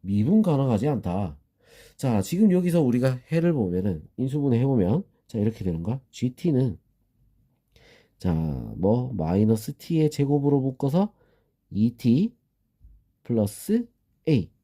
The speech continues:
자, 이렇게 되잖아. 자, 여기서 지금 뭐야? 요거는 영, 영이고, 자, 그 다음 얘는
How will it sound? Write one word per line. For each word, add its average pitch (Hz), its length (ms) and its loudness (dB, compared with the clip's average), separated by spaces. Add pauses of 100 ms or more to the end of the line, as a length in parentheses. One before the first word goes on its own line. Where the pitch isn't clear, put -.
(240)
자, 107 140 0
이렇게 120 220 2
되잖아. 80 340 -4 (1040)
자, 117 280 6
여기서 156 260 2
지금 139 280 -2
뭐야? 120 260 2
요거는 131 540 2
영, 87 340 -2 (600)
영이고, 107 680 0 (260)
자, 87 260 -10
그 - 60 -8
다음 110 200 0
얘는 98 460 0